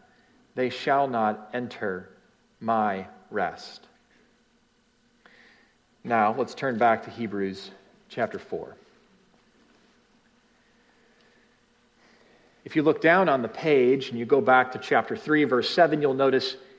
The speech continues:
he begins quoting the second half of Psalm ninety-five. That psalm we just read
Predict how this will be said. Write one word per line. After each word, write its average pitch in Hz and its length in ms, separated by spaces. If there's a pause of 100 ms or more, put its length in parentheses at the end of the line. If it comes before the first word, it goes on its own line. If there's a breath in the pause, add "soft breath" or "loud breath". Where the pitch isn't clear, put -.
(200)
he 147 260
begins 135 460
quoting 175 460
the 131 60
second 180 360
half 117 460 (120)
of 110 80
Psalm 117 340
ninety-five. 110 680 (440 loud breath)
That 143 120
psalm 180 320
we 165 100
just 143 280
read 139 440